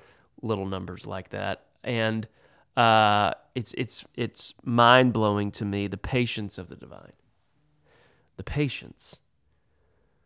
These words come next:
that for us to get here, how long it took. <laughs> For you to be on this little brown, green,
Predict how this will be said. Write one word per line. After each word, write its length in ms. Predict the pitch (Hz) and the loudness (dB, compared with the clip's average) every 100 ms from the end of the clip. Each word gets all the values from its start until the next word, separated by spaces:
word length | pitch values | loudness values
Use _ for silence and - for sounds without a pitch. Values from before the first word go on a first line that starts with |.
| _ _ _ _ _ | _ _ _ _ _
that 340 | - 117 117 - | -4 0 2 0
for 240 | - 120 - | -4 -4 4
us 420 | 135 123 - - | 4 4 0 -8
to 160 | - | -6
get 260 | 104 123 120 | -4 -2 -2
here, 380 | - 90 82 - _ _ _ _ _ _ _ _ _ _ | -4 -10 -10 -14 _ _ _ _ _ _ _ _ _ _
how 180 | - 113 | -4 0
long 320 | 113 110 104 | 0 0 -2
it 100 | - | -6
took. 400 | - 139 - - _ _ _ _ _ - - 131 139 - - - | -6 -6 -8 -18 _ _ _ _ _ -18 -10 -8 -8 -10 -12 -14
<laughs> 920 | _ _ _ _ _ _ _ - - | _ _ _ _ _ _ _ -20 -20
For 160 | - - | -6 -2
you 540 | 117 139 147 120 95 98 _ _ _ _ _ _ | 2 6 8 6 0 -8 _ _ _ _ _ _
to 100 | - | -10
be 560 | 110 123 135 113 101 104 _ _ _ _ - | -2 2 4 2 -2 -10 _ _ _ _ -8
on 120 | 113 | -4
this 200 | 120 113 | -4 -4
little 560 | 123 135 135 135 123 - _ | -2 0 2 0 -2 -8 _
brown, 760 | 120 113 113 117 117 117 117 - - | -4 0 2 4 2 2 -2 -6 -12
green, 680 | 107 104 110 110 110 110 110 | -8 -4 -2 -2 -2 -4 -6